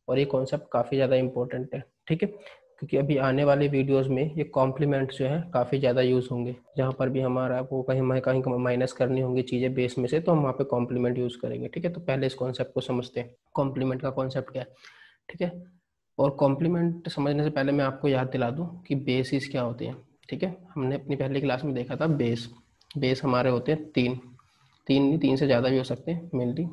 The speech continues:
यही होते हैं टेन, हंड्रेड, थाउजेंड, ठीक है? इससे ज़्यादा भी हो सकते हैं, टेन थाउजेंड भी हो सकता है, बहुत बड़े हो जाते हैं, उतने तक हमें नहीं जाना होता। तो base हमारे होते हैं टेन, हंड्रेड और थाउजेंड।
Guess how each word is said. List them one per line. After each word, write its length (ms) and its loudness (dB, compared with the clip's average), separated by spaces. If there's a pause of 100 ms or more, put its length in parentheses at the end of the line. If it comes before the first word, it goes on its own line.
यही 120 0
होते 220 -2
हैं 100 -8
टेन, 300 0 (1160)
हंड्रेड, 460 -2 (540)
थाउजेंड, 400 -2 (220)
ठीक 120 0
है? 220 0
इससे 260 0
ज़्यादा 400 0
भी 100 2
हो 60 0
सकते 240 -2
हैं, 80 2
टेन 180 0
थाउजेंड 360 -2
भी 80 0
हो 60 -2
सकता 280 -8
है, 60 4
बहुत 260 0
बड़े 160 2
हो 60 2
जाते 260 -2
हैं, 160 -6
उतने 280 0
तक 140 0
हमें 180 2
नहीं 140 2
जाना 220 0
होता। 240 -8 (760)
तो 120 6
base 440 2 (600)
हमारे 300 0
होते 180 -2
हैं 180 0
टेन, 240 0 (360)
हंड्रेड 400 0 (280)
और 160 4 (760)
थाउजेंड। 360 4